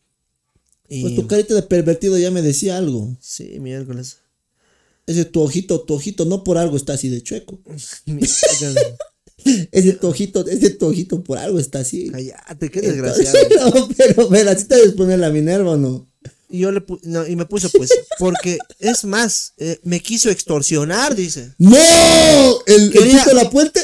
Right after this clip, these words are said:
Speaker 1: Además, quería sin preservativo el tipo, dice.
Speaker 2: ¡No! Tito Lapuente, ¿pero cómo lo va a extorsionar? ¿Por
Speaker 1: Tito
Speaker 2: qué, digamos?
Speaker 1: Puente todavía, ¿no?
Speaker 2: ¿Por
Speaker 1: Ya.
Speaker 2: qué? ¿Pero cómo?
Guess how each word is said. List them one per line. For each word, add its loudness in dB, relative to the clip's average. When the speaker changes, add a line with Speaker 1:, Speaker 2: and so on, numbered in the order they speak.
Speaker 1:
Además, -2
quería -4
sin -4
preservativo -8
el -18
tipo, -16
dice. -20
Speaker 2:
¡No! 2
Tito -2
Lapuente, -2
¿pero -4
cómo -6
lo -2
va 2
a 4
extorsionar? -2
¿Por -4
Speaker 1:
Tito 0
Speaker 2:
qué, 4
digamos? 2
Speaker 1:
Puente -4
todavía, -8
¿no? -16
Speaker 2:
¿Por -2
Speaker 1:
Ya. -6
Speaker 2:
qué? 4
¿Pero 0
cómo? -2